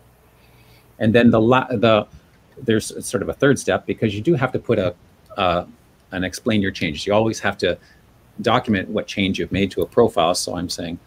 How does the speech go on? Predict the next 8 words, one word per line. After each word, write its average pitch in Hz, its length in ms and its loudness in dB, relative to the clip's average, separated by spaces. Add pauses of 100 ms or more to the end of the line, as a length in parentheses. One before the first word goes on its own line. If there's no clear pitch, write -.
(360)
uh, 98 160 -8 (300)
adding 90 440 -2 (720)
citation, - 680 -6
uh, 85 240 -4
source - 440 -4
citation - 920 -4 (200)
for, 50 380 -8 (1900)
for - 180 -8